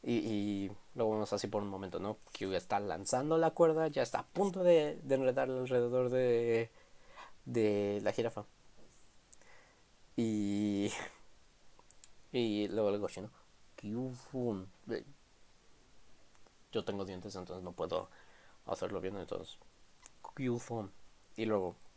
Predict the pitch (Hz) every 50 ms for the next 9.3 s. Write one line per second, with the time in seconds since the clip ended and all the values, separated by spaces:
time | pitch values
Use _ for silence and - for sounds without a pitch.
0 | - - - - - - - - - - - - 123 117 113 107 104 104 92 -
1 | - 101 - 110 104 98 - 98 95 85 85 85 87 - - - - - - -
2 | - - - - - - - - - - - - - - - - - - - -
3 | - - - - - - 180 185 196 - - - 240 240 240 262 240 - - 175
4 | 143 - 139 139 139 135 - - 143 139 - - 113 107 107 92 - 104 101 120
5 | 120 117 123 113 110 107 101 - - - 101 92 98 120 156 165 165 135 113 110
6 | 101 98 - - 135 131 110 98 - - - - - - - - - - - -
7 | - - - - - - - - - - - - 120 107 113 110 113 107 101 98
8 | - - 101 101 101 98 101 101 - - - 107 113 98 - - 95 92 98 92
9 | 104 123 147 135 - 78